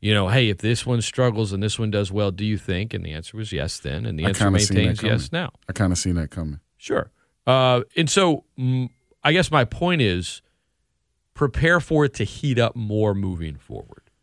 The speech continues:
Speaker 1: Um, in the meantime, nothing's happening right now.
Speaker 2: All right.
Speaker 1: He's coaching. He's doing great. Uh, I don't think Coach O is gonna be fired till after the season for buyout reasons and stuff like that.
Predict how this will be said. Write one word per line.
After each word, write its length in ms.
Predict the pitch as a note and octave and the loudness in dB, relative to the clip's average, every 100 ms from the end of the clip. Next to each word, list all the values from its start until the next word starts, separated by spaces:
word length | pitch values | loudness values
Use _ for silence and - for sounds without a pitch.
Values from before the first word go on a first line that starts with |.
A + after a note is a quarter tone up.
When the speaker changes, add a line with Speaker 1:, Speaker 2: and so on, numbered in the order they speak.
| _ _ _ _ - | _ _ _ _ 2
Speaker 1:
Um, 520 | G2 F#2+ F2 E2 D#2 - _ _ _ _ _ _ _ _ _ - | 6 6 6 2 -6 -12 _ _ _ _ _ _ _ _ _ 0
in 120 | C3+ | 2
the 80 | A#2 | 4
meantime, 760 | A#2+ C#3+ C3+ A#2 F#2+ E2+ F#2 - _ _ _ _ _ _ _ _ _ _ _ _ _ _ _ _ _ _ _ _ _ - | 4 4 2 2 2 0 -4 -8 _ _ _ _ _ _ _ _ _ _ _ _ _ _ _ _ _ _ _ _ _ -2
nothing's 320 | C3+ D3 C#3 | 0 2 2
happening 360 | D3+ C3+ B2+ A#2 | 2 2 2 2
right 220 | G2+ - | 2 0
now. 320 | F#2 - - - _ _ - | -4 -10 -12 -18 _ _ -8
Speaker 2:
All 80 | F#2 | -4
right. 220 | E2 D#2+ - _ _ _ _ _ _ _ - | -4 -4 -12 _ _ _ _ _ _ _ -2
Speaker 1:
He's 240 | B2+ A2+ | 0 2
coaching. 640 | - B2 A2+ A#2+ A2+ A2 F2 _ _ _ _ | 4 4 4 2 2 2 -2 _ _ _ _
He's 180 | - G2+ | -14 -4
doing 240 | A#2+ A2+ A2 | 0 0 2
great. 400 | A2 G#2+ G#2+ _ _ _ _ _ _ _ _ - | 4 4 2 _ _ _ _ _ _ _ _ -8
Uh, 280 | E2 D#2 - | -4 -4 -2
I 100 | G2 | 0
don't 180 | G#2 G#2 | 0 0
think 260 | A2+ G2+ | -2 -2
Coach 260 | - G#2 - | 0 0 0
O 80 | G2 | 0
is 100 | F#2 | 0
gonna 100 | G2 | -4
be 40 | |
fired 300 | F2+ G2 F#2 | 0 2 2
till 120 | F2+ | 2
after 240 | F#2 F#2 F2+ | 0 0 -2
the 80 | F2+ | -2
season 360 | F2+ F2+ F#2 | -2 -4 -4
for 120 | F#2 | -6
buyout 300 | E2 E2 D#2+ | -4 0 0
reasons 360 | E2 D#2+ E2 D#2+ | -2 -4 -6 -8
and 80 | D#2+ | -10
stuff 280 | - D#2 D2+ | -8 -8 -6
like 180 | D2 | -8
that. 240 | - B1+ | -10 -12